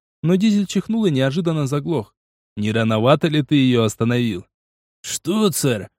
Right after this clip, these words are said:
боюсь, завтра мы никуда не едем», огласил свой вердикт Экс. Я забрался в кабину и увидел, как Зиг возится с двигателем.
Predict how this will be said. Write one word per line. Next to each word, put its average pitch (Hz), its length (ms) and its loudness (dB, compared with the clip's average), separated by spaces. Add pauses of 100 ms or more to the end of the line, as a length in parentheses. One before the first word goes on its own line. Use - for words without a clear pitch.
(140)
боюсь, 151 560 2
завтра 151 460 2
мы 147 160 2
никуда 147 460 2
не 180 200 6
едем», 131 480 0 (260)
огласил 127 580 0
свой 139 240 -2
вердикт 123 480 -2
Экс. - 320 -8 (340)
Я 160 180 4
забрался 147 480 2
в - 40 -6
кабину 156 400 2
и 143 160 0
увидел, 165 420 0
как 131 200 -2
Зиг 175 220 -4
возится 127 420 2
с 107 60 -6
двигателем. 113 580 -6